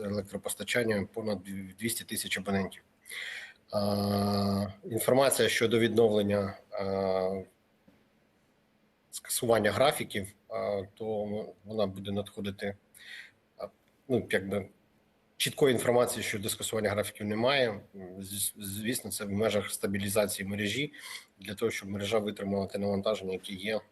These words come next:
на даний час в електромережі по Україні в цілому. Тому намагаємося, е, зробити так, щоб люди не відчували, е, обмежень по електриці. Е, це застосовуючи і пункти незламності,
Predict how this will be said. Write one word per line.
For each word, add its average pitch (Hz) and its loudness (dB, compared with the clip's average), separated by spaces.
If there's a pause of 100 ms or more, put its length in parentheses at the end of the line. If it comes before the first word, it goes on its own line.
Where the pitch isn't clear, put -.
(120)
на 95 -6
даний 95 -6
час - -4 (120)
в 107 -4
електромережі 95 -6 (260)
по 110 -6
Україні 107 2
в 95 0
цілому. 90 -2 (460)
Тому 127 4
намагаємося, 107 4 (120)
е, 95 -2
зробити 104 -4
так, 110 -2
щоб 95 -8
люди 98 -6
не 98 -2
відчували, 101 -2 (480)
е, 95 -4
обмежень 98 0
по 98 0
електриці. 98 -4 (420)
Е, 90 -2
це 104 0
застосовуючи 92 -2 (300)
і 92 -4 (140)
пункти 127 0
незламності, 98 0